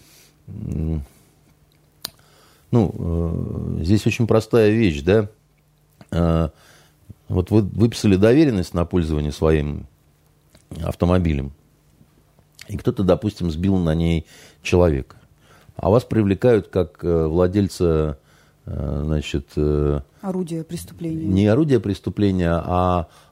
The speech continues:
Speaker 1: а, как это называется, объект повышенной опасности или там что-то в этом роде, да?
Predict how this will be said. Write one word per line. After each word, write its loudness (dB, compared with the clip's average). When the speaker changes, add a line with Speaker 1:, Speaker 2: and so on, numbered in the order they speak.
Speaker 1:
а, -4
как -8
это -6
называется, -2
объект -2
повышенной -2
опасности -4
или -2
там -6
что-то -6
в -4
этом -4
роде, -2
да? -2